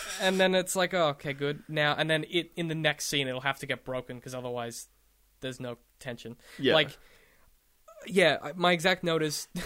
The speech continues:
Speaker 1: <laughs> rules are erected but constantly broken, and it leads to a lack of tension. We never believe any of the characters are ever really dead or in danger because so many characters come back so many times.
Speaker 2: Yeah.
Speaker 1: Um, Borderlands is terrible world building, but I still love it.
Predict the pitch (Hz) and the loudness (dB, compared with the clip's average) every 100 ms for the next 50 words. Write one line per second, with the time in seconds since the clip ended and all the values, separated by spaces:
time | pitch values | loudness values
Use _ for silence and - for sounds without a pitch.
0 | - 190 170 - 170 190 175 165 151 160 | -10 -12 -14 -8 0 2 2 2 0 -2
1 | 147 - 165 156 151 147 143 135 143 139 | -8 -6 -4 -4 -4 -4 -4 -4 -4 -4
2 | 135 139 143 - 135 127 127 123 - 120 | -2 -4 -4 -4 -6 -4 -4 -8 -8 -8
3 | - 120 113 - _ _ 156 160 170 156 | -8 -12 -14 -20 _ _ 0 0 0 0
4 | 156 147 139 143 131 131 139 127 - 135 | 0 -2 -4 -6 -6 -8 -6 -6 -6 -8
5 | 123 131 131 131 123 117 123 123 120 117 | -6 -6 -6 -8 -8 -8 -8 -6 -8 -8
6 | 120 113 117 113 110 - - 135 - 139 | -10 -12 -12 -16 -18 -20 -14 -10 -4 -4
7 | - 151 143 135 - 123 120 120 - 120 | -2 -2 0 -2 -4 -6 -6 -10 -10 -10
8 | 110 110 _ - - 120 110 - 113 92 | -10 -12 _ -12 -10 -8 -10 -14 -16 -8
9 | 113 - - - - - - - 123 123 | -4 -4 -4 -8 -10 -20 -20 -12 -8 -8
10 | 123 - _ _ _ _ _ _ _ - | -8 -14 _ _ _ _ _ _ _ -20
11 | - - 160 175 190 196 190 - - - | -12 -2 0 2 2 2 0 -6 -14 -20
12 | - - 156 - - 143 147 156 156 156 | -20 -16 -14 -12 -4 0 0 0 -2 -2
13 | 151 156 160 147 131 - 143 131 131 139 | -2 -4 -4 -4 -6 -6 -6 -6 -6 -8